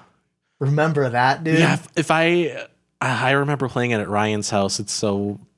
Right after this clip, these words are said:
Speaker 2: it's so funny. Just, like, the, all the, the physics of it, it's, it's so good. But yeah, if I was, if I had nothing today and I wanted to build a good gaming library, I would totally go with an Xbox three sixty for what,
Speaker 1: There
Speaker 2: fifty or sixty dollars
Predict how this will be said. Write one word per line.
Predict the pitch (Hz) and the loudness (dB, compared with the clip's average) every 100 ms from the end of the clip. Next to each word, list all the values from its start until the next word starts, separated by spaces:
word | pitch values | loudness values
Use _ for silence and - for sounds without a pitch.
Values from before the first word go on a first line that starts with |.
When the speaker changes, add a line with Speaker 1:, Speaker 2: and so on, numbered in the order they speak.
| _ | _
Speaker 2:
it's | 127 117 | -4 -4
so | - 101 | 0 -2
funny. | - 98 98 95 101 - _ _ _ 117 | -2 -4 -4 -4 -8 -14 _ _ _ -12
Just, | 107 - | -10 -4
like, | 113 | 0
the, | 120 117 | 0 2
all | 120 120 | 2 2
the, | 117 | 2
the | 117 | 0
physics | 107 - 104 104 - | -2 -2 -4 -4 -6
of | 104 | -6
it, | 101 | -4
it's, | 101 - - | -6 -8 -14
it's | - | -14
so | - 151 | -12 -12
good. | - - | -12 -8
But | 104 | -2
yeah, | 107 - | 2 2
if | 139 | 4
I | 143 | 4
was, | 151 - 135 | 4 0 -2
if | 147 | 2
I | |
had | 160 | 2
nothing | 123 120 117 135 120 | 2 0 2 -2 0
today | 110 92 92 127 - - - _ _ | -2 0 0 -4 -8 -20 -20 _ _
and | 117 110 | 0 4
I | 107 | 4
wanted | 104 107 110 | 4 4 2
to | - | 0
build | 101 104 104 110 107 | 2 4 4 2 0
a | 101 | -4
good | - 104 104 101 107 | 2 2 2 -4 -8
gaming | - 104 101 104 | -2 0 0 0
library, | 101 95 101 110 107 117 127 - _ _ _ _ _ _ _ _ | 0 0 0 2 2 2 0 -6 _ _ _ _ _ _ _ _
I | 127 | 2
would | 113 107 | 2 0
totally | 113 107 98 98 | 2 4 2 0
go | 104 95 | 2 2
with | 95 | 2
an | 98 | -4
Xbox | 95 - 95 - | -4 -2 -2 -4
three | 98 92 | -8 -6
sixty | - 95 - - - _ _ _ _ _ _ _ _ - | -6 -6 -10 -12 -14 _ _ _ _ _ _ _ _ 0
for | 110 | 0
what, | 110 107 95 | 0 0 2
Speaker 1:
There | |
Speaker 2:
fifty | 127 113 123 | 2 2 -2
or | |
sixty | 113 123 - 120 | 0 -2 -2 0
dollars | 117 107 107 107 104 - | 4 4 4 4 2 -2